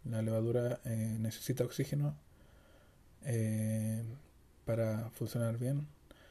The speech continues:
pero a partir de ahí empieza a producir C O dos y el, el HEAD o el,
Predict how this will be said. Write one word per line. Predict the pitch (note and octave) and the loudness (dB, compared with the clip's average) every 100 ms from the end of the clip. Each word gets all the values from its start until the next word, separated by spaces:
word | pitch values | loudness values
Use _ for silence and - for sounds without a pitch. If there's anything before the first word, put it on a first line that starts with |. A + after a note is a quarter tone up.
| - - - - | -20 -20 -20 -2
pero | A#2+ A#2 | 4 6
a | A#2+ | 6
partir | A2+ - B2 | 2 2 2
de | A#2+ | 4
ahí | A#2+ C3+ | 6 6
empieza | C#3 C3 B2+ | 4 2 2
a | B2+ | 0
producir | A#2 A2+ - B2 | 2 2 2 0
C | - | 2
O | A2+ | 0
dos | A#2 C#3+ - - - | 2 -2 -4 -14 -6
y | A#2+ A#2 A#2 A#2 - | -2 2 2 0 -2
el, | A#2+ A#2 A#2 | -4 -2 -2
el | A#2+ A2+ - | 0 -2 2
HEAD | C#3 B2 C3 C3+ | 4 4 2 -2
o | A2+ | -2
el, | A2+ A2+ B2 | 0 -2 -6